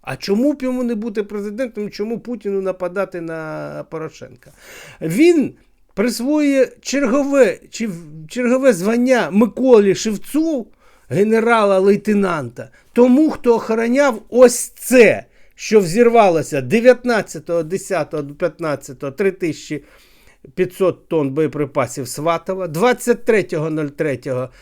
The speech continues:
сімнадцятого Балаклея, сто двадцять п'ять тисяч, двадцять шостого дев'ятого сімнадцятого Калиновка, вісімдесят три тисячі, дев'ятого десятого Ічня, п'ятдесят чотири тисячі тонн боєприпасів, всього двісті шістдесят п'ять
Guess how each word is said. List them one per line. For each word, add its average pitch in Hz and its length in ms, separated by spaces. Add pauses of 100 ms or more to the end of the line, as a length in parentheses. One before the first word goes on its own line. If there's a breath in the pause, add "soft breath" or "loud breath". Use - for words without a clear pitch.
сімнадцятого 170 720
Балаклея, 170 720
сто 190 200
двадцять 196 360
п'ять 202 280
тисяч, 208 420 (280 loud breath)
двадцять 233 480
шостого 180 520
дев'ятого 170 480
сімнадцятого 156 680
Калиновка, 190 680
вісімдесят 214 680
три 240 180
тисячі, 214 420
дев'ятого 202 600
десятого 156 580 (100)
Ічня, 185 480
п'ятдесят 208 560
чотири 233 360
тисячі 226 520
тонн 233 260
боєприпасів, 233 680 (240 loud breath)
всього 254 340
двісті 226 400
шістдесят 214 600
п'ять 202 240